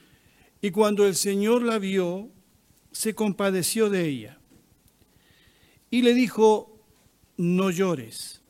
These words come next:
Y acercándose tocó el féretro, y los que lo llevaban se detuvieron.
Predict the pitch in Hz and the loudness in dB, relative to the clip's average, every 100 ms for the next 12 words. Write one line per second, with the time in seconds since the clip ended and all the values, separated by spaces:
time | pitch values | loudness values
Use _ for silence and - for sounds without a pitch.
0 | _ _ _ _ _ _ _ _ _ _ | _ _ _ _ _ _ _ _ _ _
1 | _ _ - - - 190 208 226 208 240 | _ _ -20 -20 -14 0 2 4 4 2
2 | 254 262 240 247 240 185 202 214 196 - | 2 2 0 0 0 0 2 2 0 -2
3 | 202 196 190 208 220 233 - _ - 202 | 0 0 -2 -2 0 -2 -10 _ -12 -4
4 | 208 202 - 202 196 175 185 208 220 196 | -4 -4 -6 -2 -2 0 -2 0 0 0
5 | 196 233 247 - - 202 202 190 196 214 | -4 -6 -8 -12 -8 -2 -2 -2 -4 -2
6 | 214 151 120 | 0 -2 -8